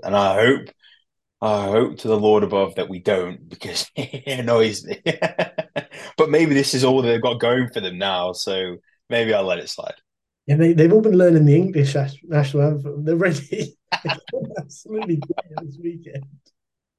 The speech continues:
Speaker 1: No, do you know what? Actually, just a quick note. I did think, I, um, the national anthems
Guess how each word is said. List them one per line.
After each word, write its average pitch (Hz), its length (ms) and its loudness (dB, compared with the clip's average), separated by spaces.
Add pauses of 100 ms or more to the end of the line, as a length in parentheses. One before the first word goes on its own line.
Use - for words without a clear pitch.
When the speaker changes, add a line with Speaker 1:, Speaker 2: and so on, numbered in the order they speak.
(920)
Speaker 1:
No, 131 280 2
do - 80 -8 (280)
you - 20 -2
know 156 80 2
what? - 100 -2
Actually, 113 400 -4 (200)
just 139 200 -6
a 117 60 -2
quick - 320 -4
note. 92 280 -2
I 107 280 -8
did 135 200 2
think, 101 460 -4 (680)
I, 110 360 -2 (140)
um, 98 520 -2
the 101 80 -2
national 123 420 0
anthems 92 500 -6